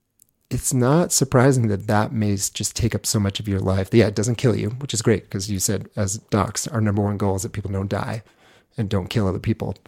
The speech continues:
But in terms of moving forward with a meaningful, connected life, I see a lot of people struggle with that if, if they're gonna try to use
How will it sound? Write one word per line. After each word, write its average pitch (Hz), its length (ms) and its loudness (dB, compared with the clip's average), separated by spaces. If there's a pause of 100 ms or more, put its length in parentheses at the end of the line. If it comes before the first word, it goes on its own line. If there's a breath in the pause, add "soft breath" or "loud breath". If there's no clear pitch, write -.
(920 soft breath)
But - 340 -2 (400)
in - 100 -2
terms 165 300 4
of 135 220 0
moving 127 480 2
forward 113 680 2
with 104 260 -4 (100)
a 101 480 2 (580 loud breath)
meaningful, 110 720 2
connected 101 560 -4
life, 104 540 -2 (1400)
I 135 440 -2
see 156 300 2
a 113 60 2
lot 104 200 2
of 107 60 -2
people 120 240 -4
struggle 104 360 0
with 98 160 -2
that 107 240 -4
if, 113 160 -10
if - 160 -10
they're 104 120 -2
gonna 98 200 -2
try 98 260 0
to 107 80 -2
use 95 520 -2